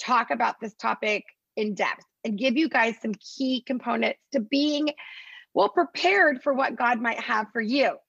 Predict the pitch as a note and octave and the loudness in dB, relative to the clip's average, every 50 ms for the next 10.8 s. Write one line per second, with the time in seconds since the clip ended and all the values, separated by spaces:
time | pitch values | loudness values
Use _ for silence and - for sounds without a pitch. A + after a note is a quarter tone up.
0 | _ - - _ _ - D#4+ D4+ C#4+ C4+ C#4 - _ - C#4 E4+ G4 A4+ A4+ - | _ -20 -20 _ _ 2 6 6 6 6 4 2 _ -2 0 0 0 0 0 0
1 | - G4+ - - C4+ D4 C4 A#3+ B3+ A3 - A3+ A3 A3+ - - B3+ A#3+ G#3+ - | 0 0 -2 -4 -6 -6 -6 -6 -8 -8 -6 -6 -6 -6 -6 -8 -8 -6 -6 -6
2 | A3 - A3 G#3+ G#3 G3+ G#3+ G#3+ A3+ - - - - G#3+ G3 F3 F3+ F#3 F#3+ G3+ | -6 -4 -6 -6 -2 -2 -2 -2 -2 -4 -8 -8 -4 0 2 2 2 0 -2 -6
3 | _ _ - G#3+ G#3+ A3 - D#4+ F#4+ C5+ C5 - - D#4+ A#3 G3+ A3+ B3+ C#4+ D4+ | _ _ -6 -6 -4 -4 -4 -4 -4 -4 -4 -2 -2 -2 -2 0 2 4 4 4
4 | C#4 A#3+ A3 A3+ G#3 G#3 G#3 G#3 A3 G#3+ G#3 G#3 G3+ - - A3 G#3 G3 F3 D#3+ | 4 4 4 2 2 2 2 0 0 -2 -2 -4 -6 -4 -2 0 0 0 0 -2
5 | - _ - B3 A#3 A#3 A#3+ A#3+ C#4 D#4 E4+ F#4 E4 - - G#4 G4 F#4 E4 D4 | -6 _ -2 0 0 0 0 -2 -2 0 0 -2 -2 -4 -6 -4 -2 -2 -2 0
6 | - C4+ A#3 B3+ B3+ B3+ A#3+ - - A#3+ A3+ G#3+ G#3+ - - - G#3 G#3 - A#3+ | -2 -2 -2 -2 -4 -6 -6 -6 -6 -4 -4 -4 -6 -4 -2 -2 -2 -2 -2 -4
7 | A3 A3 - - G#3+ F#3+ - G3+ F#3+ F#3+ - - - - A3 G#3 G#3 G#3+ G3+ - | -4 -4 -4 -6 -4 0 2 2 2 2 0 -2 -2 0 0 0 0 -2 -6 -6
8 | - D#4 D#4 D4 C#4+ D4+ C#4+ C#4 C#4 C#4 - _ _ _ _ - A#3 B3 B3 B3+ | -4 -2 0 2 4 6 6 6 4 2 -2 _ _ _ _ -2 0 0 0 0
9 | A3+ A#3+ A#3+ A3+ G#3+ A3 A3 A3 G#3 G#3 G3 G3 G3+ G#3 G#3 A3 B3+ E4 D#4 D4+ | 0 0 0 0 0 2 2 2 2 0 0 0 -2 -2 0 2 2 4 4 4
10 | D#4 D#4 - _ - - - - - _ - C4 C4 C4 B3+ C4 | 2 0 -2 _ -20 -20 -20 -20 -16 _ -8 -6 -6 -6 -6 -6